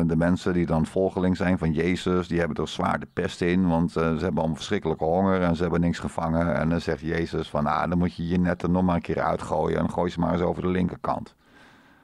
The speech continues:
Moet jij eens even opletten." En toen kwam er een hele grote hoeveelheid vis zat er in de netten. Die mensen allemaal stom verbaasd, hè? En er zat zoveel vis in die netten, dat die netten bijna gingen scheuren, hè?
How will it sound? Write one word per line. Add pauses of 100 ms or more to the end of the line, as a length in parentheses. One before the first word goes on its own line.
Moet
jij
eens
even
opletten." (580)
En
toen
kwam
er
een
hele
grote
hoeveelheid
vis
zat
er
in
de
netten. (1800)
Die
mensen
allemaal
stom
verbaasd,
hè? (800)
En
er
zat
zoveel
vis
in
die
netten,
dat
die
netten
bijna
gingen
scheuren,
hè?